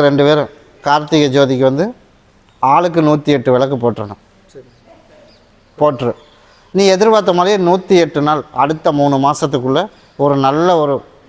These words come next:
Speaker 1: தெளிவான ஒரு பதில் ரெண்டு பேர்த்துக்குமே வந்துடும். அதுக்கு மேல தை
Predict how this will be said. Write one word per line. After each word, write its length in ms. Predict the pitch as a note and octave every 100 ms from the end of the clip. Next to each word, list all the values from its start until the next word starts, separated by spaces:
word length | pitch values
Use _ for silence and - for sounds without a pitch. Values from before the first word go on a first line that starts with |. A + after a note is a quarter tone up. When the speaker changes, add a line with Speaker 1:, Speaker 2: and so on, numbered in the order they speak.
| _ _ _ _ _ -
Speaker 1:
தெளிவான 480 | D#3 E3 D#3+ D#3+ F3+ D#3
ஒரு 100 | C3+
பதில் 260 | C3 D3 C3+
ரெண்டு 180 | B2 C3
பேர்த்துக்குமே 380 | C3+ B2 B2 B2+
வந்துடும். 280 | A#2 A2 - _ _ - - - _ D#3
அதுக்கு 240 | F3+ F#3 F3 F#3
மேல 100 | G#3 E3
தை 100 | E3+